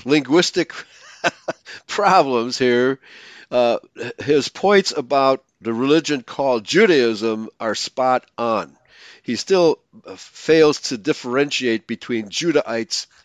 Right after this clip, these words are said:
and Edomites. Okay, that's the problem with this article. Let's continue. Many people have erroneously assumed that the Judaism in the time of the Messiah was a religion united in a common bond.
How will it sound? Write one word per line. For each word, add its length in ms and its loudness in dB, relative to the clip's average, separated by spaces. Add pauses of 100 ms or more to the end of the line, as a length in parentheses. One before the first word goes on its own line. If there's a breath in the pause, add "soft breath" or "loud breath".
(160)
and 260 -4
Edomites. 720 -4 (480)
Okay, 440 -4 (340 soft breath)
that's 220 2
the 100 -8
problem 340 -4
with 120 -8
this 180 -8
article. 340 -6
Let's 200 -8
continue. 420 -8 (540 loud breath)
Many 260 4
people 400 -2
have 300 0
erroneously 840 0
assumed 800 -6
that 180 -4
the 120 -6
Judaism 760 -4 (380 soft breath)
in 160 -2
the 100 -4
time 640 -2
of 160 -6
the 80 -10
Messiah 640 -6 (680 loud breath)
was 180 -4
a 60 0
religion 540 2
united 540 2
in 140 0
a 60 -2
common 440 -10
bond. 520 -2